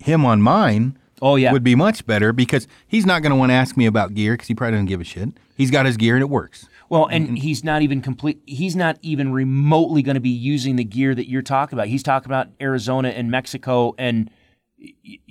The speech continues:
Speaker 2: the
Speaker 1: But I
Speaker 2: ge-
Speaker 1: was just down there. We could have
Speaker 2: Yeah.
Speaker 1: somewhat of a conversation.
Speaker 2: Correct.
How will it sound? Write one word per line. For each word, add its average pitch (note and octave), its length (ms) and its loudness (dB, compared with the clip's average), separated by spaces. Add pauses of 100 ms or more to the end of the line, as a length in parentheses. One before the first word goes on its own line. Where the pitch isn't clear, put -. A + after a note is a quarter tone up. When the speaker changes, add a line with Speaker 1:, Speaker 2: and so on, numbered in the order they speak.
(140)
Speaker 2:
the C3 80 -2
Speaker 1:
But G#3+ 100 2
I G#3+ 120 4
Speaker 2:
ge- - 20 4
Speaker 1:
was E3+ 180 2
just D#3 220 0
down D3 280 2
there. G2 300 0
We D3 140 0
could C3+ 140 -2
have A#2+ 180 0
Speaker 2:
Yeah. - 40 -6
Speaker 1:
somewhat G3+ 380 2
of G#2+ 80 -2
a G#2 60 -4
conversation. A2 600 0
Speaker 2:
Correct. D#3+ 280 2